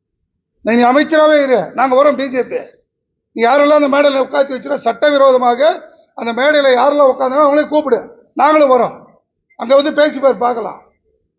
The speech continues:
நீ எங்க, இங்க இருந்து பி ஜே பியினுடைய மாவட்ட தலைவர் நானு, என்ன முதல்ல பீஸ் பீஸ் ஆகு,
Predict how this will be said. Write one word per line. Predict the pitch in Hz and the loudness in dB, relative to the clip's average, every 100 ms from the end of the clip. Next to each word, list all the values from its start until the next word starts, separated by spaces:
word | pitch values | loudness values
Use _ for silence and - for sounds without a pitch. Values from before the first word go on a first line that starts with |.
| _ _ _ | _ _ _
நீ | - 233 | -2 0
எங்க, | 247 269 220 | 2 -2 -6
இங்க | 247 262 | 0 0
இருந்து | 285 202 | 0 -6
பி | 269 | -6
ஜே | 294 294 | 0 0
பியினுடைய | 285 254 294 | 0 0 0
மாவட்ட | 254 269 294 285 | 2 2 2 0
தலைவர் | 262 247 240 | -2 0 -2
நானு, | 226 214 - - - _ | -4 -6 -14 -20 -20 _
என்ன | 202 277 320 | -2 0 4
முதல்ல | 330 330 | 2 2
பீஸ் | 320 302 | -2 -6
பீஸ் | 302 254 | -6 -4
ஆகு, | 262 247 | -4 -6